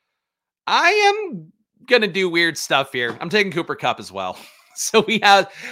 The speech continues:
we had the youngest room, and now we're adding some veteran presence there. Jahmyr Gibbs, Marvin Harrison Junior, Malik Nabers, and Cooper Kupp. So I feel good about that.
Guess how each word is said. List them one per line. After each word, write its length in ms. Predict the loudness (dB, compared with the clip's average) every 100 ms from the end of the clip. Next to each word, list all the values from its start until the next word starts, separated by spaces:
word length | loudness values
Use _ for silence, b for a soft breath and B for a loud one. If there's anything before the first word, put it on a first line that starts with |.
| B
we 100 | 2
had 140 | 2
the 60 | 0
youngest 480 | -2 -2 -2 -6
room, 300 | -4 -2 -2
and 100 | -2
now 120 | 2 2
we're 100 | 2
adding 280 | 2 0
some 280 | -4 -12 -10
veteran 380 | -2 -2 -2 -6
presence 420 | -4 -4 -4 -10
there. 180 | -8 -8
Jahmyr 440 | -8 -8 -4 -4
Gibbs, 300 | 0 -2 -2
Marvin 320 | -2 0 0 0
Harrison 380 | -2 -2 -6
Junior, 320 | -8 -6 -6 -6
Malik 360 | -4 -4 -4
Nabers, 460 | -2 -2 0 -4 -6 b b b b
and 220 | -10 -8
Cooper 260 | -6 -4 -4
Kupp. 360 | 2 2 2 -4
So 240 | -12 -10
I 260 | -4 -4 -4
feel 200 | -6 -8
good 160 | -6
about 220 | -6 -6 -6
that. 220 | -8